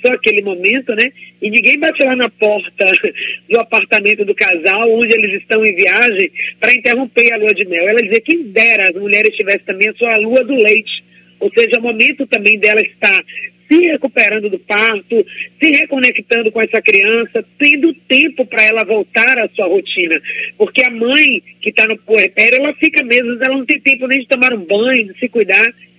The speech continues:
porque ela tá tão envolvida com aquele ser que nasceu, e às vezes a gente cobra tanto dessa mãe, são tantas cobranças, e essa mãe, ela vai se fechando no casulo.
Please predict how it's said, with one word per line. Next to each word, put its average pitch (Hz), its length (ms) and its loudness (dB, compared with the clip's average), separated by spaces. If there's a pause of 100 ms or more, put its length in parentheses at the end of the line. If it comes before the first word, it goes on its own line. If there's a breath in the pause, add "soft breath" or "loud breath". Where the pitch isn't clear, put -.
(180 soft breath)
porque 214 220 0
ela 233 120 0
tá 233 140 -2
tão 302 200 0
envolvida 240 760 2
com 214 80 -2
aquele 196 280 0 (140)
ser 214 220 2
que 214 140 -4
nasceu, 202 500 -2 (340 loud breath)
e 196 80 0
às 202 100 0
vezes 220 200 2
a 226 60 2
gente 214 240 -2
cobra 247 500 0
tanto 220 240 -2
dessa 202 260 -2
mãe, 208 280 -6
são 240 160 -4
tantas 269 340 0
cobranças, 208 640 -2 (460 loud breath)
e 202 100 2
essa 233 220 0
mãe, 226 220 2
ela 233 140 2
vai 226 220 2
se 254 100 -2
fechando 226 640 0
no 226 100 -10
casulo. 175 560 0